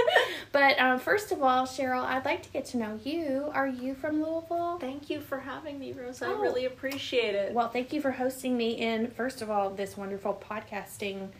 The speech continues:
Speaker 1: friendly room. We've got this soundproof, uh, virtual office that we can record in inside of Logic Every Day. So, um,
Speaker 2: I am not from Louisville.
Speaker 1: You're not from Louisville.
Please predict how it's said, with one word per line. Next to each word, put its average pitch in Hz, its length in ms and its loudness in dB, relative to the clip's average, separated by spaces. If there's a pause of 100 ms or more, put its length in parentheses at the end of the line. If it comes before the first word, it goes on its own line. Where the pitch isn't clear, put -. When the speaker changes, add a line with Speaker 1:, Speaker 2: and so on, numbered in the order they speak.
(100)
Speaker 1:
friendly 196 380 0
room. 180 460 0 (380)
We've 233 60 -6
got 208 180 2
this 208 260 -8
soundproof, 208 920 -4
uh, 208 220 0
virtual 202 580 -2
office 202 540 -6
that - 160 -8
we 214 60 -6
can 208 180 -6
record 196 480 -4
in 262 380 2 (400)
inside 202 720 -4
of 220 240 -10 (100)
Logic 220 320 -8
Every 226 300 -6
Day. 233 320 -8 (680)
So, 220 380 -4
um, 202 400 -10 (100)
Speaker 2:
I 240 100 2
am 220 200 2
not 214 300 4
from 226 200 -6
Louisville. 220 480 0
Speaker 1:
You're 247 120 4
not 240 320 0
from 196 200 -6
Louisville. - 160 -8